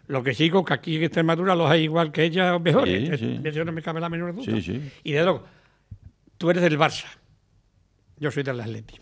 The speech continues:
Speaker 1: Yo tengo la, soy el pupa. Lo que sí te garantizo que la televisión catalana no va a ningún extremeño como director.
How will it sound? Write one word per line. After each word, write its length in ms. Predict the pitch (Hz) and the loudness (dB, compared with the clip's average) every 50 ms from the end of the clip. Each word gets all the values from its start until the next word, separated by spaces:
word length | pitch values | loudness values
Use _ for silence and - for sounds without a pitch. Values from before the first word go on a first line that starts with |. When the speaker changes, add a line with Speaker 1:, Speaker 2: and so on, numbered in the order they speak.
| _ - - | _ -16 -14
Speaker 1:
Yo 120 | 123 117 | -14 -12
tengo 220 | - 131 127 135 | -10 -10 -6 -4
la, 220 | 131 135 139 117 110 | -4 -4 -4 -6 -10
soy 240 | 98 - - 143 139 | -12 -8 -4 -2 -2
el 80 | 123 113 | -2 -4
pupa. 360 | - - 127 - - - - _ - - - - _ _ _ _ _ _ - _ _ _ _ _ _ _ - | -6 -14 -14 -14 -16 -20 -20 _ -20 -20 -20 -20 _ _ _ _ _ _ -20 _ _ _ _ _ _ _ -12
Lo 140 | - 131 123 | -12 -8 -6
que 100 | 120 127 | -6 -4
sí 60 | 135 | 0
te 80 | 165 175 | 0 0
garantizo 720 | 170 175 170 147 131 175 160 - 190 180 190 - - _ _ _ _ | 2 2 0 0 -2 -4 -4 -2 -4 -4 -4 -6 -14 _ _ _ _
que 120 | - - 139 | -10 -6 -4
la 140 | 135 135 131 | -4 -4 -4
televisión 440 | - 135 139 127 120 - 196 170 | -4 -6 -4 -4 -6 -6 -8 -6
catalana 500 | 156 175 156 170 160 160 175 170 160 156 | -4 -4 -4 -2 -2 -2 -2 -2 0 -2
no 80 | 151 151 | 0 0
va 60 | 147 | 0
a 40 | 143 | 0
ningún 260 | 139 131 131 139 131 | 0 -2 -4 -4 -6
extremeño 480 | 113 - 113 104 - - - - - _ _ _ _ _ _ _ _ _ _ _ - | -6 -8 -10 -16 -16 -16 -18 -20 -20 _ _ _ _ _ _ _ _ _ _ _ -6
como 200 | 185 156 147 135 | -2 -2 -2 -2
director. 340 | 135 131 113 - - 117 | -2 -6 -6 -6 -8 -12